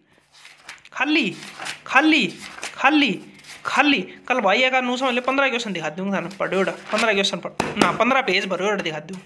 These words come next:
पन्द्रह तो ना, दस तो दिखा, ठीक। फिर आती भाई current affairs, Current affairs ये अलग notebooks है, इसमें मैं current affairs का बनाऊँ, दो हज़ार ते-, जनवरी दो हज़ार तेईस का जितना भी current affairs है ना, ये सारे हैं, एक घंटे की उनकी class है, मैंने पढ़ाने में दो घंटा लग गया था, देख लो,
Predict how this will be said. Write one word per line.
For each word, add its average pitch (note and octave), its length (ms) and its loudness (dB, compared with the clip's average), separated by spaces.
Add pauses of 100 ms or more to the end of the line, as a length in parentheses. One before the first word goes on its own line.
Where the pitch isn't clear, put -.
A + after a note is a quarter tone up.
(140)
पन्द्रह A#3+ 260 2
तो F3 80 0
ना, F#3+ 120 -2
दस B3 240 -2
तो F3+ 80 -8
दिखा, E3+ 220 -8 (340)
ठीक। D4 180 0 (240)
फिर B3 140 0
आती B3+ 180 2
भाई A3+ 160 4
current C4+ 320 2
affairs, G#3+ 260 0
Current C4+ 300 2
affairs G#3+ 260 -2
ये B3 220 2
अलग A#3+ 240 2
notebooks B3 520 0
है, A3 400 0
इसमें B3 220 0
मैं B3 120 2
current B3 300 0
affairs G3+ 260 0
का G#3 100 0
बनाऊँ, G3 280 2
दो B3+ 180 4
हज़ार F#3+ 180 2 (120)
ते-, A#3+ 160 0
जनवरी B3+ 420 4
दो C#4 140 2
हज़ार G3+ 200 4
तेईस C4+ 260 0
का B3+ 80 -2
जितना C#4 300 2
भी - 80 -2
current B3+ 260 0
affairs F#3 320 0
है B3+ 60 0
ना, C#4 80 2
ये B3+ 240 0
सारे F3+ 320 -2
हैं, A#3 100 0 (340)
एक D4 240 4
घंटे F#3+ 260 0
की G#3+ 60 0
उनकी B3 220 2
class A#3+ 320 0
है, A#3+ 60 -2
मैंने B3 260 0 (180)
पढ़ाने F3+ 280 -2
में G#3+ 280 0
दो C4 140 4
घंटा F3+ 240 -2
लग F3 220 -6
गया D#3 120 -4
था, F3 120 -12
देख F#3+ 240 0
लो, D3+ 160 -16